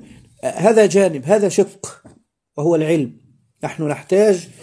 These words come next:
إلى الشق الثاني وهو شق الإيه؟ العمل. أن يكون أيضًا عندنا مناهج للعمل،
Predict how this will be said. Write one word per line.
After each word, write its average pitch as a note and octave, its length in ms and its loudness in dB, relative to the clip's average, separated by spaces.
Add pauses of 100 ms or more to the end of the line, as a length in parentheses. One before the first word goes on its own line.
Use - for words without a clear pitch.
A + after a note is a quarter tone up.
(260)
إلى E3 100 2
الشق A3 460 -2
الثاني A#2+ 520 -4 (120)
وهو C#3+ 180 0
شق F3 320 -8
الإيه؟ D3 300 -8 (140)
العمل. C#3 380 -6 (1500)
أن E3 80 0
يكون F3 300 2
أيضًا G#3+ 340 2
عندنا G#3 480 2
مناهج E3 680 -2 (220)
للعمل، C#3 420 -4